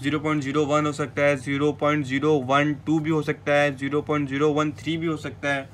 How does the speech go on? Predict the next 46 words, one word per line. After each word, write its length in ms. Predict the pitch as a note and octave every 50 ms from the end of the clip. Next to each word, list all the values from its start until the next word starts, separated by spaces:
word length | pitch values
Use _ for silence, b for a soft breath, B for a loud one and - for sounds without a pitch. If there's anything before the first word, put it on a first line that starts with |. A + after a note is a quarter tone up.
| B B B B B B B -
ज़ीरो 120 | D3 D#3
पॉइंट 180 | D3+ D#3+ D#3+ D3+
ज़ीरो 140 | D3+ D#3 D#3+
टू 180 | D#3 - F3+ F3
भी 100 | D#3+ E3+
हो 60 | D#3
सकता 260 | - D3 B2 - D3
है। 80 | C#3+ D3
ये 120 | D#3+ E3
क्या 120 | D#3+ F#3+ F#3+
कंटीन्यूअस 440 | F#3+ F3+ E3 E3 E3 E3+ G3 F3+ E3
होते 200 | E3+ D3+ D#3 D3+
जा 120 | C#3+ B2+
रहे 140 | A#2 A#2 A2
हैं, 380 | A2+ - - - - - - -
इसलिए 200 | D#3 - F3+ F#3
उसको 120 | F3 F#3 E3
क्या 140 | F#3 F#3
बोलेंगे? 320 | F#3 F3+ F3 E3 D#3 D3 C#3 B2
कंटीन्यूअस 420 | D3+ D3 D3+ C#3+ D#3+ D#3 D#3+ D#3 -
सैंपल 320 | D3 C#3 B2 - C#3+ C3
स्पेस। 420 | A#2 - - - A#2 A2 A2 - - - - - - - - - - - - - - - - - D#3+
अब 120 | D#3+ D3
देखते 260 | D#3 E3+ E3+ - F#3
हैं 100 | F3 E3
कि 100 | F3+ - - D#3
इवेंट, 360 | C#3+ C#3 C3 A2+ A2+ A2+ -
इवेंट 260 | D#3+ E3 G3 G#3 G#3 -
क्या 100 | A3 G#3
होता 160 | G#3 - G#3+
है? 120 | A3 A#3 B B B B B B B -
Collection 480 | D#3 D3+ D#3 D#3 D#3 - - A3+ A3+ A3+
of 240 | A#3 A#3 A3+ - -
outcomes 640 | D3+ D#3+ D#3+ D#3 - G3 G3 F3+ D#3+ C#3 A#2+ - - -
from 300 | - E3 F3 F#3 F#3+ F3+
the 100 | F#3+ G3+
sample 400 | F3+ - E3 D#3+ D#3 D#3+ F3 E3+ E3
space। 460 | - - - E3 D#3 C#3+ B2 A2+ A2
We 200 | C3 C#3+ E3 F3
say 260 | E3+ - - E3+ F3+ F3+ D3+
that 260 | E3 D#3+ F3 E3+ - -
an 120 | E3+ E3+ E3 - D3
event 340 | C#3+ C3 C#3 D#3+ E3+ F3+ - C#3+
occurs 400 | B2+ A#2+ - D#3+ D#3+ D3+ - D3+
if 180 | D3+ C#3+ - - - - - - - -
any 240 | C#3+ D3 E3 F3+